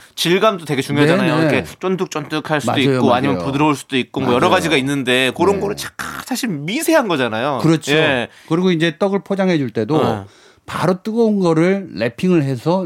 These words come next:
Speaker 1: 네.
Speaker 2: 냉장고에 넣어놔야
Speaker 1: 네.
Speaker 2: 다시 이제 냉동고에 넣어놨을 때도, 풀었을 때는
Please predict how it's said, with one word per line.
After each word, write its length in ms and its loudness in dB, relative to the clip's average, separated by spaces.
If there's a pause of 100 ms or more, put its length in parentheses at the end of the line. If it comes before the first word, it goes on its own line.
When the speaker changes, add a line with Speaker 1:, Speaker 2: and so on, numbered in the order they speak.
Speaker 1:
네. 100 2
Speaker 2:
냉장고에 460 2
넣어놔야 520 -4
Speaker 1:
네. 280 -2 (160)
Speaker 2:
다시 280 -4
이제 120 0
냉동고에 460 2
넣어놨을 340 -2
때도, 400 -4 (160)
풀었을 280 -4
때는 320 0